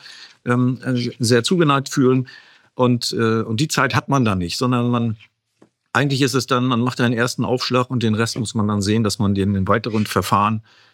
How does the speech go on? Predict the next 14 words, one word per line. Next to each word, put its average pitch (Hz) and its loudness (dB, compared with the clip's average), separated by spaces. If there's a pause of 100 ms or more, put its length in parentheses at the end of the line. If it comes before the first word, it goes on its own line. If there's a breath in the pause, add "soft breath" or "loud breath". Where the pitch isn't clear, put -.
(140 soft breath)
irgendwie 117 2
nochmal 107 0
platziert 110 -4
kriegt. 98 -4
Aber 98 0
eigentlich 107 -2 (420 loud breath)
viel, 110 2
viel 104 -2
schöner 120 2
für 107 -2
uns 101 -4
alle 107 2 (240 soft breath)
wäre 101 2
es, - -4